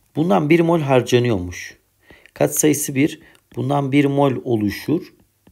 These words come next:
Bundan da bir mol oluşur. Peki dengeye gelince ne olacak?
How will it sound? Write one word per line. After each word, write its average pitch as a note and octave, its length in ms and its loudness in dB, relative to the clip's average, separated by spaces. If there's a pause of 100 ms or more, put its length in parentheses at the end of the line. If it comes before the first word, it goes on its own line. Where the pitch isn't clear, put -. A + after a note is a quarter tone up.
(140)
Bundan D3+ 300 -4
da E3 120 -4
bir D#3+ 100 0
mol A2+ 200 -4
oluşur. - 440 -14 (540)
Peki C#3 200 -6
dengeye C#3 440 2
gelince F#3 540 0
ne C3+ 40 -2
olacak? - 600 -8